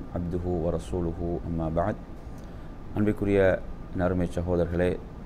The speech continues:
தாய்மார்களே, சகோதரிகளே, அஸ்ஸலாமு அலைக்கும் வரஹ்மத்துல்லாஹி வபரகாத்துஹு. நோன்புடைய இலக்காக தக்வா இருந்து கொண்டிருக்கிறது. தக்வா,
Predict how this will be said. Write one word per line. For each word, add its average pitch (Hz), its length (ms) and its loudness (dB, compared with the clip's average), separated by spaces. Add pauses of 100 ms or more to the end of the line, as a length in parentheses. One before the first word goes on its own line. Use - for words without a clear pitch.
(160)
தாய்மார்களே, 82 540 2 (100)
சகோதரிகளே, 82 560 0 (140)
அஸ்ஸலாமு 82 440 2
அலைக்கும் 85 380 0
வரஹ்மத்துல்லாஹி 82 840 2 (120)
வபரகாத்துஹு. 80 680 0 (1120)
நோன்புடைய 104 680 8 (640)
இலக்காக 92 680 6
தக்வா 92 420 6 (100)
இருந்து 85 280 2
கொண்டிருக்கிறது. 82 600 2 (1040)
தக்வா, 120 480 10